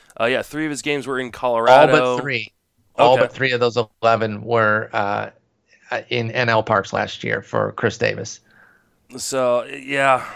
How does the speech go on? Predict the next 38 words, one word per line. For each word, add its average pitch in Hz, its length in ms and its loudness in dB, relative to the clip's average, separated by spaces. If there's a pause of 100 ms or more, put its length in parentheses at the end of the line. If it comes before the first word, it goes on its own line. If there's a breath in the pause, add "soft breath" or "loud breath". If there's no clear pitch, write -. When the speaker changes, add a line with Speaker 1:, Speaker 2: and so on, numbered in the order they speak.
(140 loud breath)
Speaker 1:
I 131 140 -4
just, 135 400 -10 (560 soft breath)
the, 123 380 -12
the 143 160 -4
flare-up 165 580 2
really 131 300 -4
kind 123 240 -4
of 110 240 -4
scares 117 480 -6
me. 120 160 -8
And 120 100 -6
he, 131 140 -10
he 151 80 -8
was 175 100 -6
supposed 147 260 -4
to - 60 -20
play, 131 400 -4 (540 soft breath)
what, 123 240 -4
like, 107 140 -8
the 117 100 -8
night 120 240 -4
before 120 480 -2
and 113 100 -6
then 107 140 -10
was 101 120 -12
a 110 60 -6
late 113 300 -8
scratch. - 1120 -4 (720)
Uh, 104 140 0
Speaker 2:
He 98 60 4
was 123 100 4
a - 20 6
late 123 100 6
Speaker 1:
because 117 100 -4
Speaker 2:
scratch 113 300 0
in 117 120 -6
the 107 60 -10
Fiers? 117 760 -2